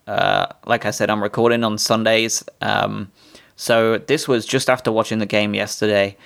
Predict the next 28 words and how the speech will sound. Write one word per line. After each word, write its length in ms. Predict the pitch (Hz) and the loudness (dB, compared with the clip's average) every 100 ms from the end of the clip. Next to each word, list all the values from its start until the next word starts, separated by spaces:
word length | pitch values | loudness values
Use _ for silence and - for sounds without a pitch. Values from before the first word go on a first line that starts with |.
| - - | -16 -8
It's 160 | 113 | -4
been 140 | 113 113 | -4 -2
something 340 | 120 113 117 | -2 0 0
I've 140 | 110 | 0
been 160 | 110 107 | 0 -4
thinking 300 | 110 110 104 | -2 -2 -2
about 300 | 101 90 - | -2 -2 -2
since 200 | - 101 | -6 -8
pre-season, 640 | - 117 117 - 107 117 | -4 -2 -2 -2 -2 0
actually. 500 | 117 - 120 120 120 - - - - | -2 -4 -4 -4 -6 -12 -20 -6 0
Uh, 380 | 107 101 - | 2 2 0
but 240 | - 104 107 | 0 -2 0
yesterday 500 | 120 - 120 113 110 | -2 0 2 2 2
just 320 | 104 107 - | 2 0 0
cemented 460 | 117 107 107 117 120 | -2 -2 -2 -2 -2
it. 180 | 120 - - - - | -2 -6 -20 -18 -4
Um, 480 | 107 107 101 101 101 _ _ _ _ - _ _ _ | 0 2 0 -4 -12 _ _ _ _ -20 _ _ _
I 220 | 127 156 190 | 0 2 2
didn't 360 | 175 143 120 | 2 2 2
do 180 | 131 131 | 4 4
much 240 | 127 131 | 4 2
of 80 | 135 | 2
a 60 | 117 | 2
deep 240 | 110 147 | 0 0
dive 260 | 110 110 104 | 2 4 2
into 220 | 101 110 | -2 -4
this 160 | 98 - | -6 -4
person, 640 | - 101 104 107 107 107 | 2 2 2 -2 -4 -6